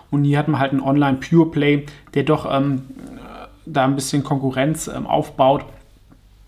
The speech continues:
ähm, von der Seite. Sie sind auch nicht nur in Deutschland aktiv, auch in anderen europäischen Ländern, ähm, was Vielmann nicht ist, die, glaub ich, nur in Südtirol sonst sind. Ähm, deswegen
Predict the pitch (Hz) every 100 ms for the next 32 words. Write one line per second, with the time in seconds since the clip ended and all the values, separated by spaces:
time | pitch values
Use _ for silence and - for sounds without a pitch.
0 | - 143 135 131 - - - 143 135 135
1 | 135 135 135 135 143 139 - - _ -
2 | 139 180 170 156 170 160 139 143 - 185
3 | 160 151 - 165 165 - - 143 131 151
4 | - 151 165 156 147 147 139 147 143 135
5 | 135 135 147 147 147 139 - - - 135
6 | 127 135 - 165 156 139 160 170 165 -
7 | 135 143 135 - 135 127 139 165 135 127
8 | 135 135 135 131 139 143 143 - - -
9 | 135 131 127 - - 139 156 147 143 135